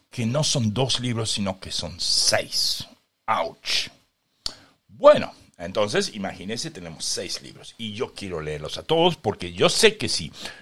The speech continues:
yo, si yo leo uno de punta a punta, a lo mejor me aburro de todos los cinco o alguno de los cinco y se caen y ya no serán seis. Pero yo sí quiero leer los seis.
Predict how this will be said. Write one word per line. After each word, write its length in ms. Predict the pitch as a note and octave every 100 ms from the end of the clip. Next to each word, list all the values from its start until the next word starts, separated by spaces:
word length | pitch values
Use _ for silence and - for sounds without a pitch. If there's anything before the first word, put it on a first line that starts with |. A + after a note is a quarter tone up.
| - D#2 D2
yo, 520 | D#2+ G#2+ D3 F#3 G3+
si 360 | - - F2+ D#2+
yo 300 | G#2 G#3 A3
leo 300 | F3+ D#3+ C3
uno 760 | B2 D3+ A#3+ C#4+ G3+ C3 A#2+ -
de 180 | F#2+ -
punta 320 | - D#3+ F#3
a 80 | -
punta, 400 | A3+ D#3+ F#3+ - - - - - _
a 100 | A2
lo 140 | A2 A2+
mejor 280 | A#2+ E3
me 120 | D3+ C3
aburro 440 | A#2+ C#3+ C#3 A#2+
de 120 | F#2+
todos 320 | - A2 A#2+
los 160 | B2 A#2+
cinco 400 | - C3 - -
o 160 | C3+ A#2
alguno 440 | A2 C3+ D#3 C3+
de 120 | A2
los 140 | G2 -
cinco 320 | A2+ G#2+ C3
y 160 | F#2+ F2+
se 200 | - - _
caen 340 | - G2+ D#2 -
y 120 | F2
ya 120 | C#2+
no 100 | C2
serán 300 | - - A1
seis. 300 | - - - -
Pero 240 | B2+ B2+ A#2+
yo 180 | A#2+
sí 180 | G#2 G#2+
quiero 380 | - F2+ G2+ C3
leer 400 | A#2 E2+ C#2+ C#2
los 220 | B2+ D#3
seis. 500 | - - - - -